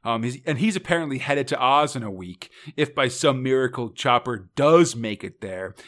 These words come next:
he intends to be the one to arrest him. In Oz, there's a sky full of surfers, and we check in with Jug McKenzie, uh, filming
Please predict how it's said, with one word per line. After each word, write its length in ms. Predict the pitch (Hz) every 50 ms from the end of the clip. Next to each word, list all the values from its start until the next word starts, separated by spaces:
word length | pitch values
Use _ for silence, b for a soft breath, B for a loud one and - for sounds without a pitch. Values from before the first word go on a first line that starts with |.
| B B
he 280 | - - 233 233 214
intends 520 | 180 160 135 - - 165 151 147 147 139 -
to 80 | 139
be 120 | 120 156 160
the 100 | 160 170
one 260 | 185 196 202 202 190
to 160 | - 220 233
arrest 400 | 226 233 233 220 196 - - -
him. 320 | 196 185 165 131 95 - - _ B B B 160 B
In 240 | - 180 175 170 165
Oz, 380 | 151 147 151 160 160 160 151 131
there's 100 | 135 127
a 80 | 123
sky 460 | - - - - - 139 135 131 135
full 240 | 131 131 - 139 135
of 80 | 127 127
surfers, 680 | - - 147 139 135 131 - 147 139 143 135 131 B B B B B -
and 80 | -
we 80 | 123 113
check 400 | - - - 160 143 139 139 -
in 100 | 147 143
with 140 | 143 127 -
Jug 340 | - - 139 135 135 127 113
McKenzie, 680 | 120 110 - - 160 175 180 175 175 196 202 156 123 - - - - - - -
uh, 160 | 139 127 101
filming 480 | 92 - - 175 170 165 156 160 156